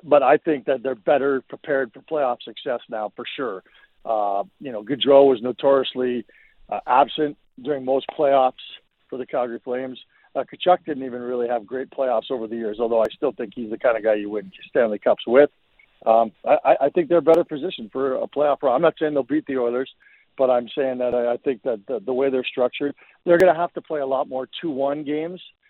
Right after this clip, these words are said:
and three two games than they, than they used to. Uh, but that's right up the alley of this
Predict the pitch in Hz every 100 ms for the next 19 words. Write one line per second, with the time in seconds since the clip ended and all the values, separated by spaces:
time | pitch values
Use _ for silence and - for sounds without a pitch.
0 | _ 123 120 - 147 139 165 151 151 165
1 | 190 - 151 135 135 123 110 127 127 139
2 | 135 165 185 - _ _ _ - 131 120
3 | 117 147 - 123 147 151 139 120 131 123
4 | 123 113 117